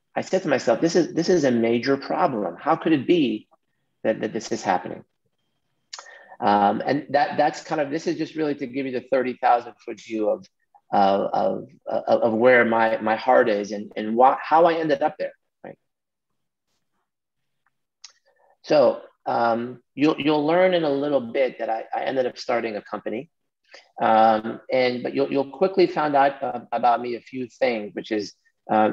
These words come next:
that, that I'm very passionate about this topic of, of pediatric any critical care in pediatrics, I'm very passionate about it.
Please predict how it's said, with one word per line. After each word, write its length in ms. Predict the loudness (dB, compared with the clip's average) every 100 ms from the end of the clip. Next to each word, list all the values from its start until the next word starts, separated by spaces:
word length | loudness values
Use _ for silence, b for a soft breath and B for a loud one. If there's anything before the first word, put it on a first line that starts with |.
| 2
that, 160 | 2
that 100 | 2
I'm 100 | 2
very 220 | 4 6 4
passionate 600 | 4 4 4 0 -8 -8
about 380 | -2 0 0 -4 -10
this 220 | -12 -10
topic 380 | -2 -2 0 -8 -10
of, 240 | -10 -10 -14 -16
of 80 | -12 -2
pediatric 540 | 4 6 6 4 -2 -4 -16 B B -14 -14 _ _ 0
any 180 | 2
critical 500 | 2 4 4 4 0
care 320 | -2 2 4 4
in 80 |
pediatrics, 680 | -2 -2 0 0 0 -8 -8
I'm 120 | -6
very 200 | 0 0
passionate 440 | 0 -2 -2 -6 -10
about 260 | -6 -6
it. 140 | -6